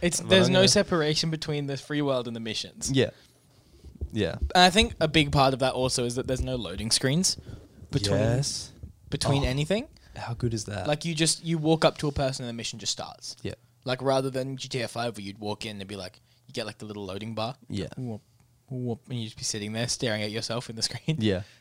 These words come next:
Speaker 1: Yeah.
Speaker 2: That's something that blows my mind as well. And, like, walking through doors as well, no loading screens.
Speaker 1: No idea
Speaker 2: Just
Speaker 1: how they do that.
Speaker 2: I, no.
Speaker 1: No
Speaker 2: Well,
Speaker 1: clue.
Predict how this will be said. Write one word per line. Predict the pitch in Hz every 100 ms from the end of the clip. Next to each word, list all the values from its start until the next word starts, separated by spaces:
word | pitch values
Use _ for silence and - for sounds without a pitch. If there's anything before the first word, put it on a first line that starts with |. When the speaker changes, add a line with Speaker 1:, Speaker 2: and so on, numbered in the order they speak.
| -
Speaker 1:
Yeah. | 110
Speaker 2:
That's | 123 120
something | 127 113
that | 104
blows | 95 98 95
my | 92
mind | 90
as | 87 90
well. | 90
And, | 98
like, | 98 - -
walking | 69 107 107 117 110
through | 107 113 104 95 104 -
doors | 101 95 120 - -
as | 98
well, | 98 98 135
no | 135
loading | 107 107 120
screens. | - 127 175 - _ _ - - _ _ _ _ _ _ _ - - - -
Speaker 1:
No | 151 147
idea | 131
Speaker 2:
Just | 104
Speaker 1:
how |
they | 95
do | 87
that. | 85 - -
Speaker 2:
I, | 104 - -
no. | 101 76 - -
Speaker 1:
No | 120
Speaker 2:
Well, | 127
Speaker 1:
clue. | 120